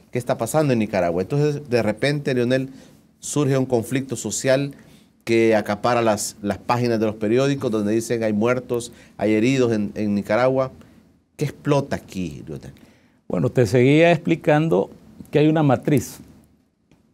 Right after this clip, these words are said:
Speaker 2: ¿En qué consiste? En generar a través de un hecho una situación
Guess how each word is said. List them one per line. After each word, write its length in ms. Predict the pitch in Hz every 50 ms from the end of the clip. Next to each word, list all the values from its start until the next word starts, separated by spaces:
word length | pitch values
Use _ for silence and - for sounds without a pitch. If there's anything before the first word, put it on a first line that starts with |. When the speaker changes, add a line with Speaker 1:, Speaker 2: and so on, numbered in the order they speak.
| _ _ _ _ _ _ _
Speaker 2:
¿En 120 | 135 131
qué 160 | 120 - 180 175
consiste? 600 | 185 170 156 113 147 151 127 - - 131 - - - - - - - _ _ _ _ _ _ _ _ _ _ _ _ _ _ _ _ _ _ -
En 200 | 156 139 127 123
generar 480 | 139 139 139 135 135 160 180 185 175
a 100 | 151 -
través 340 | - 135 127 127 131 139 147
de 100 | 147 160
un 200 | 160 160 165 170
hecho 380 | 170 165 165 - - 165 - - - - - - - - _ _ _
una 240 | - 143 151 156 151
situación 720 | - 165 147 - - 151 151 - 160 160 160 175 190